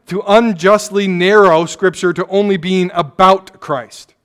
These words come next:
It's also about how to obey Christ, how to follow Christ. Christ himself said, "If you love me,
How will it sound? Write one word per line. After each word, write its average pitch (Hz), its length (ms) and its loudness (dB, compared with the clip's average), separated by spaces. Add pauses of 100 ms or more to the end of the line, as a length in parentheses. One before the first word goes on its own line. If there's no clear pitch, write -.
(1000)
It's 165 180 -12
also 202 540 2
about 175 420 0
how 180 220 2
to 196 280 -6
obey 160 800 -2 (140)
Christ, - 560 -12 (720)
how 165 180 -6
to 165 160 -10
follow 160 640 -4 (200)
Christ. 135 540 -6 (500)
Christ 180 320 -2
himself 185 460 -2
said, 196 420 0
"If 240 220 -4
you 202 180 -6
love 196 320 2
me, 170 380 -4